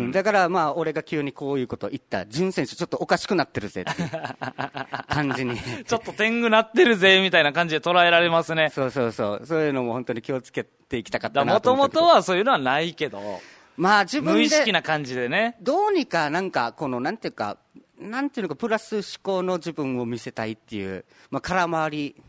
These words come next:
Speaker 1: のところがあって。
Speaker 2: はいはいはいはい。
Speaker 1: うん。わかる？なんか気持ち。
Speaker 2: <laughs> じゃあ、まあまあわかります。もう、
Speaker 1: うん。
Speaker 2: ねえ、何言ってもそっちの方に、
Speaker 1: うんうんうん。
Speaker 2: 天狗の方に言っちゃいそうな感じがして怖いですもんね。
Speaker 1: まあまあまあ、周りから見たら、まあ、何？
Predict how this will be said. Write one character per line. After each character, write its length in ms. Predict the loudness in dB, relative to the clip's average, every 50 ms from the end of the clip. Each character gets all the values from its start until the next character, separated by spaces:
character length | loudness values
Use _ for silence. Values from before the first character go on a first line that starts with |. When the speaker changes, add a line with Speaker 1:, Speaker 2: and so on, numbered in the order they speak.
| -12 -8
Speaker 1:
の 120 | -8 -6
と 80 | -6 -4
こ 100 | -6 -6
ろ 80 | -6
が 100 | -6 -8 -12
あ 40 |
っ 40 | -12
て。 300 | _ _ -14 -14 -14 -14 -18 _ _
Speaker 2:
は 220 | -14 -10 -8 -6 -6
い 20 |
は 40 | -8
い 40 | -10
は 60 | -12
い 20 |
は 560 | -10 -8 -8 -8 -8 -8 -10 -12 -14 -16 -18 -20
い。 20 | _ _ _ -16 -10
Speaker 1:
う 40 | -8
ん。 20 |
わ 60 | -6
か 100 | -4 -4
る？ 100 | -4 -2
な 100 | -2 -4
ん 80 | -4 -4
か 120 | -6 -4
気 100 | -4 -2
持 260 | -4 -4 -4 -6 -8
ち。 40 | -6
Speaker 2:
<laughs> 40 | -4
じ 80 | -4 -4
ゃ 40 |
あ、 20 | -4 -6 -10 -18 -12 -6
ま 140 | 0 0 2
あ 60 | 4
ま 100 | 4 4
あ 60 | 4 4
わ 80 | 4
か 100 | 4 2
り 60 | 2
ま 60 | 2 -2
す。 120 | -6 -10 -14 -8
も 380 | -4 -2 0 0 0 -2 -4 -8 -16 -20 -20 -20 _ _ _ -14
う、 40 | -6
Speaker 1:
う 60 | -2
ん。 40 | 2
Speaker 2:
ね 260 | 4 4 4 4 2
え、 40 | 2
何 280 | 2 2 2 4 4
言 140 | 4 4 2
っ 20 | 2
て 200 | 0 0 2 2
も 140 | 2 2
そ 120 | 0 -2 -4
っ 80 | -4 -2
ち 120 | -2 -2
の 80 | 0 2
方 240 | 2 4 4 2 2
に、 260 | 0 -2 -4 -4 -4
Speaker 1:
う 40 | -4
ん 20 |
う 40 | -2
ん 140 | -2 -2 -4
う 20 | -2
ん。 40 | -2
Speaker 2:
天 200 | 0 0 0 0
狗 100 | 0 2
の 160 | 2 2 2
方 120 | 2 2
に 100 | 0 -2
言 80 | -6 -8
っ 40 | -10 _ -6
ち 80 | 0 2
ゃ 60 | 2
い 80 | 2
そ 120 | 0 -2 -4
う 40 | -2
な 100 | -2 -2
感 120 | -2 2
じ 40 | 4
が 60 | 4
し 40 | 4
て 20 | 4
怖 100 | 4 4
い 20 |
で 40 | 4
す 40 | 4
も 60 | 4
ん 20 |
ね。 0 |
Speaker 1:
ま 60 | 4
あ 20 | 4
ま 0 |
あ 20 | 4
ま 40 |
あ、 20 | 4
周 80 | 4 2
り 20 |
か 100 | 0 0
ら 100 | 0 0
見 140 | 0 0 -2
た 100 | -2 0
ら、 220 | 0 0 -2 -2 -4
ま 240 | -2 0 0 2 0
あ、 60 | -2 -6
何？ 380 | -8 -6 -4 -2 -2 -4 -6